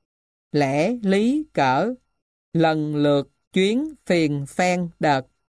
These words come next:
lựa, tuyển, chọn, kén, lạnh, rét, giá, buốt, hoãn, đình, ngừng,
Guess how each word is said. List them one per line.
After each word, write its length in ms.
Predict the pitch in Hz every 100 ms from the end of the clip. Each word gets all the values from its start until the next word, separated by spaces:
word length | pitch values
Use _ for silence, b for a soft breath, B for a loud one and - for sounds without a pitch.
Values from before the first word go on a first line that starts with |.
| _ _ _ _ _ -
lựa, 440 | 147 147 147 160 - -
tuyển, 420 | 156 147 185 277 -
chọn, 340 | 170 127 131 147 -
kén, 300 | 165 180 262 - _ _ _ _ _ -
lạnh, 320 | 156 143 147 - - 160
rét, 260 | 185 247 _ -
giá, 400 | 160 175 202 254
buốt, 320 | 196 185 247 - _ _ _ _ _ _ -
hoãn, 360 | 165 143 214 302 -
đình, 320 | 165 160 143 123 -
ngừng, 360 | 147 156 151